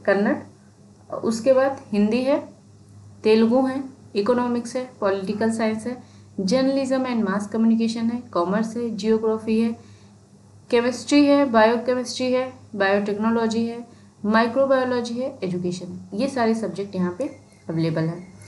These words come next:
Common entrance test यहाँ पे दिया गया है, जो भी eligible candidate हैं वो common entrance test पे, test, test में appear हो सकते हैं। ऐसे candidate जिनका कि यूजीसी या यूजीसी सीएसआईआर, जेआरएफ, Net,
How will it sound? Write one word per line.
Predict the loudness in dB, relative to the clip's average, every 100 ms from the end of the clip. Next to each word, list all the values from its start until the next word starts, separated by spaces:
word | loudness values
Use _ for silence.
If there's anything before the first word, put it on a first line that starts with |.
| -20 -20 -2
Common | 2 4 6
entrance | 4 4 2 2 0
test | 0 0 -2
यहाँ | -4 -2
पे | 0
दिया | 2 2
गया | 0 -4
है, | -6 -10 -4
जो | -2
भी | 0 -2 -2
eligible | 0 0 2 -2
candidate | 0 0 0 0 -2
हैं | -2 -6 -4
वो | -4
common | 0 2 4 4
entrance | 2 0 -4 -10 -8
test | -8 -8 -6
पे, | -4 -6 -14 -20 -16 0
test, | 2 2 -8 -2 4
test | 4 4
में | 0 0 0 -6 -6
appear | -2 0 -2
हो | -2 -4
सकते | -6 -8 -10
हैं। | -10 -16 -20 -20 -20 0
ऐसे | 2 4 2
candidate | 2 2 2 2 0
जिनका | 0 0 2 -2
कि | -2 -2 0 0
यूजीसी | -2 -2 -2 -4 -2
या | 0
यूजीसी | 2 2 2 -2 -6
सीएसआईआर, | -4 -2 -2 -2 -2 0 0 0 -2 -10 -20 -20 -14
जेआरएफ, | -2 4 6 6 0 -4 -18 -20 -20 -20 -20 -20 -16 -4
Net, | 2 2 2